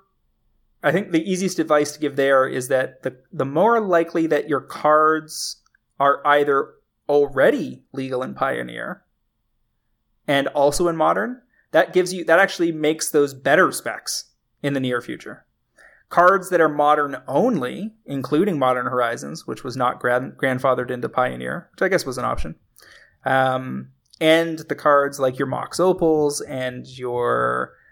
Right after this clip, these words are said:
uh, Tron Lance and so forth, I would be get-, looking to get out of those.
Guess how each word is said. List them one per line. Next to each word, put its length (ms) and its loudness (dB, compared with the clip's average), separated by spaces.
uh, 400 -2
Tron 400 0
Lance 320 -4
and 80 -12
so 160 -2
forth, 360 0
I 300 2
would 180 4
be 140 -2
get-, 320 2
looking 380 -4
to 120 -8
get 260 -2
out 200 -2
of 160 -12
those. 480 -12